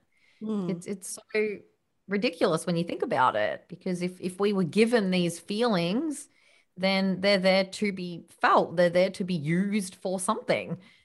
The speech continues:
Speaker 1: Mm.
Speaker 2: right? <laughs> That's why they're there. And I, I had a really interesting thought as well. So I think especially as women, we so often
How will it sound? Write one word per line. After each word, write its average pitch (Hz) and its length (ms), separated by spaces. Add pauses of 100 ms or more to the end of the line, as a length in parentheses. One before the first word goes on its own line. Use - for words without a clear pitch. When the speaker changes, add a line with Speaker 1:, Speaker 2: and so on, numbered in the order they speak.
(180)
Speaker 1:
Mm. - 60
Speaker 2:
right? 240 400 (1120)
<laughs> - 1300
That's - 180
why 285 140
they're 269 140
there. 220 360
And 233 280 (580)
I, 254 140 (500)
I 247 100
had 339 140
a 392 80
really 214 280
interesting 180 480
thought 156 220
as 135 160
well. 95 400 (100)
So - 160
I 196 100
think 269 280
especially 214 640
as 180 260
women, 151 640 (640)
we 185 320 (880)
so 202 680
often 180 1000